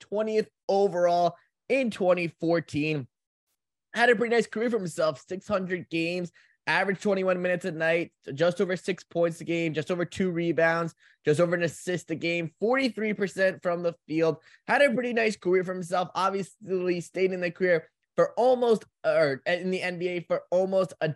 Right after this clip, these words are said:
decade when, uh, when you can play a professional sport for just around a decade.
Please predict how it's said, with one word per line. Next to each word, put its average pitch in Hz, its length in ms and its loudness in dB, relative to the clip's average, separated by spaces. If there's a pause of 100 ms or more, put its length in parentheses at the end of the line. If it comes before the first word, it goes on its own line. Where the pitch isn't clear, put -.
decade 160 480 -2
when, 147 200 -2
uh, 139 160 0
when 139 100 -6
you 117 60 -10
can 131 100 -10
play 165 180 2
a 160 40 0
professional 151 400 -4
sport 156 380 2 (320)
for 135 120 0
just 160 280 -4
around 151 200 0
a 143 40 -2
decade. 151 540 -2